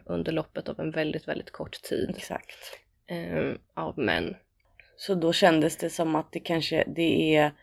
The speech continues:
Speaker 2: inte mer än rätt att vi ändå
Speaker 1: Mm.
Speaker 2: pratar om det ämnet.
Speaker 1: Exakt.
Speaker 2: Eh, men vi kommer kanske inte, vi kommer ju dela upp ämnet lite, men vi kommer inte prata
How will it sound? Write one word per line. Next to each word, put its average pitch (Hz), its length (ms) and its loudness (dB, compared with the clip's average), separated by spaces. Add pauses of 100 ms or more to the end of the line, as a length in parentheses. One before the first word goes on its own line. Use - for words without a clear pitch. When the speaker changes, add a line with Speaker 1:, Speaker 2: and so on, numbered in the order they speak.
(360)
Speaker 2:
inte 160 320 -2
mer 156 300 6
än 147 320 2 (120)
rätt - 360 -4
att - 240 -6
vi 151 200 2
ändå 143 560 0
Speaker 1:
Mm. 175 280 0 (680)
Speaker 2:
pratar 185 340 2
om 190 160 10
det 147 120 10
ämnet. 170 680 4
Speaker 1:
Exakt. - 420 -4
Speaker 2:
Eh, - 340 -6 (480)
men 185 160 4
vi 180 120 10
kommer 180 280 4
kanske 170 280 2
inte, 165 320 6
vi 180 160 6
kommer 170 280 4
ju 165 80 6
dela 170 280 8
upp - 240 6
ämnet 151 360 6
lite, 156 240 2
men 165 160 4
vi 165 100 4
kommer 165 240 2
inte 160 160 0
prata 156 380 0